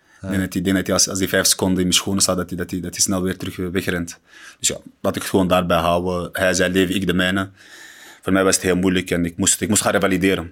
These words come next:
Speaker 2: Dus ik had, ik had echt geen tijd om me daarmee bezig te houden. Ik
Speaker 1: Nee.
Speaker 2: heb daar ook nooit op gereageerd en dat ga ik ook nooit doen. Ehm, nee, ik was, ik was vooral bezig met, ja, revalideren. Ehm, ga ik wel ooit kunnen kickboksen? Kom ik weer ooit de ring in? Ga ik weer ooit een normale voorbereiding tegenaan?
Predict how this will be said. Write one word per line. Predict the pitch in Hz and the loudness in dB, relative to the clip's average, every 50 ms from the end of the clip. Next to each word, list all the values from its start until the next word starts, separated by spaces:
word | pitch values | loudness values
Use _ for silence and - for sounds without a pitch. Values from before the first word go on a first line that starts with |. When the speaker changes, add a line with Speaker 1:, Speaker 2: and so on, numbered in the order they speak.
| - _ | -14 _
Speaker 2:
Dus | - - - | -4 -4 -2
ik | - | 0
had, | 117 - - - - _ _ | -2 -2 -4 -8 -12 _ _
ik | - | -10
had | - - | -8 -6
echt | - 113 - | -4 -4 -2
geen | - 90 | -2 -2
tijd | 80 - 87 85 | 0 -2 -2 -2
om | - 82 | -2 -2
me | 85 85 | -2 -2
daarmee | 80 85 85 90 87 | -2 -4 -4 -4 -4
bezig | 85 87 85 - - | -4 -4 -4 -2 -2
te | - | -2
houden. | 85 85 92 101 | -2 -2 -2 0
Ik | 95 | 0
Speaker 1:
Nee. | 90 90 | 0 0
Speaker 2:
heb | 90 90 | 0 0
daar | |
ook | - 95 90 | 0 0 0
nooit | - 92 - | -2 -2 -4
op | |
gereageerd | - - 90 82 80 87 87 85 | -2 0 0 0 0 0 -2 -2
en | - 85 | -2 -4
dat | - | -4
ga | - 87 | -4 -4
ik | 85 | -6
ook | 90 - | -6 -8
nooit | 92 85 85 - | -8 -8 -8 -10
doen. | - - - _ _ - - - - - - - - - - - - - - _ | -12 -16 -18 _ _ -20 -20 -20 -20 -18 -18 -18 -20 -20 -20 -20 -20 -20 -20 _
Ehm, | - 95 98 98 95 95 95 92 92 90 92 87 85 87 | -2 0 2 4 4 4 4 2 2 0 -2 -4 -6 -6
nee, | - 95 92 92 | -2 0 2 2
ik | 98 98 | 2 2
was, | 101 92 - - | 2 2 2 0
ik | 98 - | 0 0
was | 95 - | 0 0
vooral | - - 104 98 | 2 2 2 2
bezig | 87 95 95 90 - | 4 2 2 2 0
met, | 101 - | 0 0
ja, | 95 87 | 0 0
revalideren. | 87 98 85 95 90 87 85 90 98 107 110 98 95 - _ _ _ _ _ - - | 0 0 0 0 0 2 2 2 2 2 0 -4 -8 -12 _ _ _ _ _ -18 -12
Ehm, | - 101 92 90 87 87 87 85 - - | -10 -8 -6 -6 -6 -8 -10 -12 -14 -8
ga | - - | -6 -6
ik | 98 - | -2 0
wel | 107 98 | 0 2
ooit | 87 104 98 - | 2 2 0 2
kunnen | - 101 92 90 | 0 0 0 0
kickboksen? | - 104 98 104 113 110 - - 113 101 - _ - | -2 -4 -2 0 0 0 0 -2 -2 -6 -10 _ -10
Kom | - - 98 | -6 -6 -4
ik | 95 92 | 0 0
weer | 95 98 | 0 0
ooit | 98 104 101 87 101 95 | 2 0 0 -2 -2 -4
de | 90 92 | -2 -2
ring | 98 101 | 0 0
in? | 107 104 101 101 - _ - - - _ | 0 -2 -2 -6 -10 _ -20 -20 -20 _
Ga | - - | -6 -6
ik | 95 - | -4 -4
weer | - 98 90 | -4 -4 0
ooit | 82 104 98 92 - | 2 2 2 2 0
een | 107 101 | -2 0
normale | 95 95 98 95 95 95 | 0 2 2 2 2 2
voorbereiding | - - 98 90 95 98 95 92 92 92 | 2 0 0 2 2 2 2 0 0 0
tegenaan? | - 95 92 98 95 92 92 90 - | -2 -2 0 0 -2 -2 -4 -6 -10